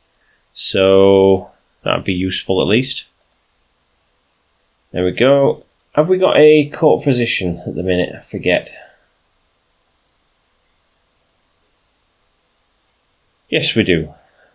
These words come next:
It's our dad's former wife. Okay. So, let's,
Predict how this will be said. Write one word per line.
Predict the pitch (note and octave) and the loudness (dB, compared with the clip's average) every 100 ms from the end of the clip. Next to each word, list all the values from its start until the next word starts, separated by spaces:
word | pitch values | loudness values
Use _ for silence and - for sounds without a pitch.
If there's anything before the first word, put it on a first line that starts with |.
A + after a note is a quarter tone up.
| _ | _
It's | - - - | -12 -6 0
our | F#2+ F#2+ F#2 F2+ - _ _ _ _ _ _ _ _ _ _ _ - | 2 4 2 0 -6 _ _ _ _ _ _ _ _ _ _ _ -8
dad's | G2+ A2 G2+ - - - - _ _ _ _ _ _ _ _ _ - | 0 0 0 -8 -14 -14 -20 _ _ _ _ _ _ _ _ _ -20
former | - A2+ G#2 F#2+ | -2 0 2 2
wife. | F#2 E2+ E2 - _ _ _ _ _ _ _ _ _ _ _ _ | 2 0 -4 -14 _ _ _ _ _ _ _ _ _ _ _ _
Okay. | - - - - - _ _ _ _ _ _ | -4 -4 -8 -10 -14 _ _ _ _ _ _
So, | - G#2+ G#2 G#2+ G#2+ G#2+ - _ _ _ _ _ _ _ _ _ _ | -8 0 2 4 2 0 -4 _ _ _ _ _ _ _ _ _ _
let's, | C3+ - - - - - | -4 -2 -8 -10 -10 -14